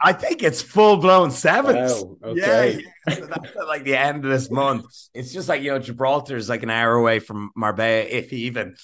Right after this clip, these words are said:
Speaker 1: So I'm like,
Speaker 2: Yeah.
Speaker 1: "Oh, it would be rude not to." It's meant to be good fun as well.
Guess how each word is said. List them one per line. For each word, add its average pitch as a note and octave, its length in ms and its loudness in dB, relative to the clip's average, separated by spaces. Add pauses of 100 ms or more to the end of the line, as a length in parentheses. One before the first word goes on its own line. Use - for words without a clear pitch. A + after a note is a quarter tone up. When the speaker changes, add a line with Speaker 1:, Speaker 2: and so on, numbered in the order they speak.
(120)
Speaker 1:
So - 160 -6
I'm G#2 120 -2
like, G#2 160 -2
Speaker 2:
Yeah. G2 200 0
Speaker 1:
"Oh, G#2 60 0
it A2 80 -2
would A2 100 -6
be A#2 140 0
rude A2 260 0
not G2 220 0
to." G2 180 -10
It's A2+ 160 -12
meant D#3+ 120 -2
to E3+ 40 -2
be D3 80 0
good A#2+ 200 0
fun G2+ 260 -4
as F#2+ 100 -10
well. F#2+ 300 -4